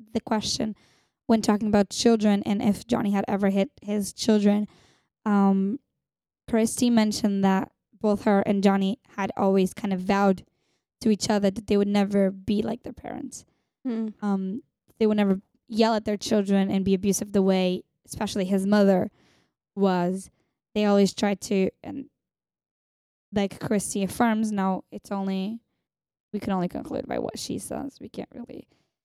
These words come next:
Speaker 2: Mm-hmm.
Speaker 1: know if it's true or not. Um, but it seemed like they kinda vowed and they kinda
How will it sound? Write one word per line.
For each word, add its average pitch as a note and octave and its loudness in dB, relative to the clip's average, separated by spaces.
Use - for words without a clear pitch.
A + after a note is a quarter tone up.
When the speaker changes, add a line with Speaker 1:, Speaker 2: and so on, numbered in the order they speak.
Speaker 2:
Mm-hmm. A3+ -6
Speaker 1:
know G#3 -6
if G3 -8
it's - -4
true D4 4
or A3+ 2
not. G3 2
Um, G3 0
but F3+ -6
it G#3+ -12
seemed G3 -6
like F#3+ -6
they G#3+ -6
kinda G#3 0
vowed G#3 2
and G3+ -2
they G3 -2
kinda G3 -4